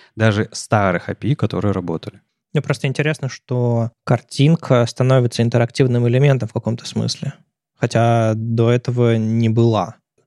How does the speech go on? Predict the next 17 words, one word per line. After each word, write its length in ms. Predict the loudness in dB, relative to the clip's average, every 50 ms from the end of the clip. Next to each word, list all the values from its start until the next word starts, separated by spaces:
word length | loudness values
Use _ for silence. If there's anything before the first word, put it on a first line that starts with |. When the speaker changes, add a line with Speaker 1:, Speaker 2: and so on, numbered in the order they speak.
| _ -20 -18 -4 -2
Speaker 2:
А, 100 | 0 0
нет, 160 | 0 -2 -2
подожди, 260 | -2 -2 -2 -2 -2
подожди. 360 | -2 -2 -2 -2 -4 -6 -10 _ _ _ _ _ _ _
Ты 120 | -2 -2 -2
сам 540 | -2 -2 -2 0 2 2 2 0 -2 -4 -8 _ -2
вешаешь 400 | 0 2 2 2 0 -2 -4 -6
на 100 | -8 -6
картинку 460 | -4 -4 -6 -4 -4 -6 -6 -6 -6 -8
клик 520 | -6 -2 2 2 2 2 0 -4 -12 -18 _ _ _ _ _ -2
и 80 | -2
делаешь 440 | 0 2 4 4 4 4 4 2 2
ее 100 | 0 0
интерактивным 540 | 0 -2 -2 -4 -2 -2 -2 0 0 2 2
элементом 400 | 2 2 2 0 0 -2 -2 -2
благодаря 340 | -2 -2 -2 -2 0 0 -2
этому. 280 | -2 -4 -8 -12 -18